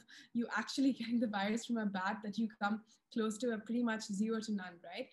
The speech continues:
So I think it's important to protect these animals because not only are they important from an ecosystems perspective and from an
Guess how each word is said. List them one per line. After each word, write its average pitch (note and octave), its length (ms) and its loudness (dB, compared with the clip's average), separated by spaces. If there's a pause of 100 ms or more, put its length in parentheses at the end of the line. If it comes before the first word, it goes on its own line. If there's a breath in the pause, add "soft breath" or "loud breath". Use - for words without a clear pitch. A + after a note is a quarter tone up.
(280 loud breath)
So B3 280 2
I A3+ 80 0
think D4 200 -2
it's E4 120 -6
important B3 460 -2
to A#3+ 60 -6
protect G#3 340 -8
these A3+ 220 -4 (100)
animals G3+ 380 -6
because G#3+ 360 -6 (840)
not A#3+ 300 4
only B3 300 0
are G#3+ 220 0
they G#3+ 100 -2
important G#3 460 -2
from A3+ 100 -2
an A3 60 -4 (100)
ecosystems B3+ 580 -6
perspective C4 460 -6
and A3 120 -2
from A3 140 -2
an G#3+ 80 -6